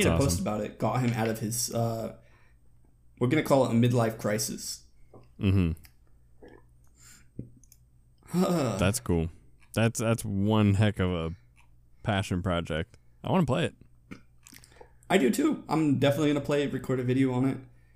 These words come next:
Speaker 1: Oh,
Speaker 2: Uh,
Speaker 1: for sure.
Speaker 2: a lot of people are under the impression that it is like, "Oh, why are they working on this? It's such a waste of time." But
Speaker 1: Mm-hmm.
Speaker 2: it's like, Artix did it in his off time.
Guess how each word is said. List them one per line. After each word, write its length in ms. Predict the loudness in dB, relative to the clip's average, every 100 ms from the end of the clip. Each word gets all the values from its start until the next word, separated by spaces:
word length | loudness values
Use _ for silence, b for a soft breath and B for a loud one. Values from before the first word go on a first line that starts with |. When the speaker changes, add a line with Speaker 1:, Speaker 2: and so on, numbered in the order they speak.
| -20 -20 -2
Speaker 1:
Oh, 180 | 4 6
Speaker 2:
Uh, 220 | 8 6
Speaker 1:
for 100 | 2
sure. 200 | -2 0
Speaker 2:
a 80 | 2
lot 160 | 6 6
of 60 | 4
people 340 | 2 2 2
are 180 | 2 0
under 240 | -2 -4
the 120 | -4
impression 520 | -2 0 0 0 2 2
that 200 | 2 -2
it 280 | -6 -6 -4
is 220 | -2 0
like, 140 | -2 2
"Oh, 200 | 2 4
why 160 | 4 2
are 60 |
they 60 | 2
working 380 | 2 0 -2 0
on 60 | 0
this? 180 | 0
It's 100 | -2
such 200 | -4 -2
a 40 | 0
waste 200 | 0 -2
of 60 | -4
time." 140 | -2
But 60 | 0
Speaker 1:
Mm-hmm. 80 | 0
Speaker 2:
it's 140 | 0 -2
like, 240 | -4 -6 -18 -20 b b b -4
Artix 380 | 0 0 -2 -4
did 120 | -4
it 240 | -4 -10 -4
in 140 | 2
his 160 | 4 2
off 240 | 0 -6 -6
time. 320 | -8 -8